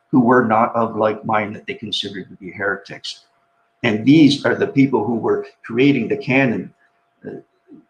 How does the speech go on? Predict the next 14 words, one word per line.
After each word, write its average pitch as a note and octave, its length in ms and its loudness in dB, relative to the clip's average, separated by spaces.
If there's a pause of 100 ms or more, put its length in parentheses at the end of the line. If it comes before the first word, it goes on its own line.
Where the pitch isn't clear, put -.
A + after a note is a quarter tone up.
(160)
deciding B2+ 840 0
which C3 300 -4
books B2+ 320 -4
were A#2+ 200 -2
to A2 60 -12
be G#2+ 160 -10
deemed A2+ 480 -6 (120)
inspired A#2 520 -2
by G2+ 80 -4
God G#2+ 400 -2
and F#2 160 -12
which - 160 -10
ones F2+ 360 -12
weren't. G2 260 -10